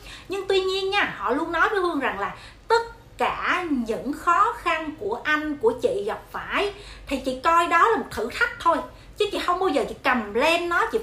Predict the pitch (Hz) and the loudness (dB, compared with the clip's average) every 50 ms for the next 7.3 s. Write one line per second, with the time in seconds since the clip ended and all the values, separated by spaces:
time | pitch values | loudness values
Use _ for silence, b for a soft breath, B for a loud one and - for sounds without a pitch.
0 | - - 269 247 247 247 240 240 240 240 247 240 240 240 220 226 226 262 320 480 | 2 2 4 4 4 4 2 2 2 2 2 2 2 0 0 0 0 2 2 0
1 | 494 494 - 349 339 349 349 403 427 427 - B B B B B - - 370 359 | 0 0 2 2 2 2 2 0 -4 -6 -8 B B B B B -6 -2 -2 -2
2 | 277 - 294 339 359 - 381 403 403 392 381 302 277 254 302 302 285 262 247 233 | 0 0 0 0 0 0 -2 0 0 0 0 0 0 0 0 2 2 4 4 4
3 | 302 - 349 370 427 508 466 339 233 - - 392 285 262 240 220 208 196 202 202 | 2 4 6 6 6 6 4 2 0 0 -2 -2 2 4 6 6 4 4 -2 -4
4 | 208 226 277 339 - 508 - - 247 330 359 320 277 - - - 285 - 302 330 | 2 4 4 4 4 2 0 -2 -4 -2 -2 -2 -2 -2 -4 -4 -4 -2 -2 -2
5 | 320 320 311 311 320 311 302 302 B B B B B 285 277 277 277 269 269 254 | -2 -4 -10 -6 -4 -4 -4 -6 B B B B B -6 -4 -2 -2 -2 -2 -4
6 | 254 247 - - 240 247 254 254 - - - - 381 440 508 640 587 622 - 359 | -6 -8 -8 -2 6 6 6 6 4 -4 0 6 6 8 10 8 8 8 8 8
7 | 359 359 370 427 453 | 8 6 4 4 0